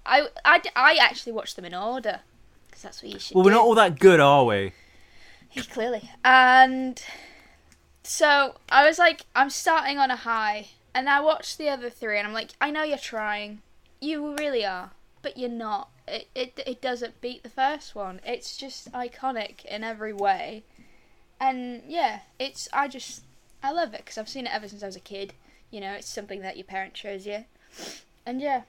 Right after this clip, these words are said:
Speaker 1: it's just one of those timeless classics that it does still hold up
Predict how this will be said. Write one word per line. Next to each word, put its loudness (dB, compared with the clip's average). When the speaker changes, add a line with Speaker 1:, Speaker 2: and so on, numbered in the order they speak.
Speaker 1:
it's -10
just -10
one -8
of -6
those -8
timeless -12
classics -14
that -4
it -4
does 0
still -6
hold -2
up -2